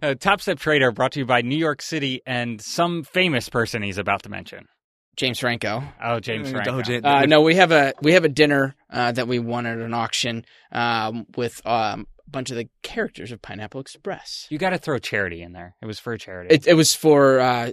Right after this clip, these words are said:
Speaker 2: Steppenwolf Theater, uh, here in Chicago.
Speaker 1: Charity auction.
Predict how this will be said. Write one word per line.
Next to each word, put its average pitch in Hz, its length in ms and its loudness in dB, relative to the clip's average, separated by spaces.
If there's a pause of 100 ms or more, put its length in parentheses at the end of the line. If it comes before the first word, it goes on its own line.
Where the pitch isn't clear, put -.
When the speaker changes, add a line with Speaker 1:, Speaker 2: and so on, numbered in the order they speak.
Speaker 2:
Steppenwolf 131 580 0
Theater, 123 560 -4 (140)
uh, 113 160 -10
here 110 160 -10
in 107 80 -14
Chicago. - 340 -12
Speaker 1:
Charity 101 320 -6
auction. 87 480 -16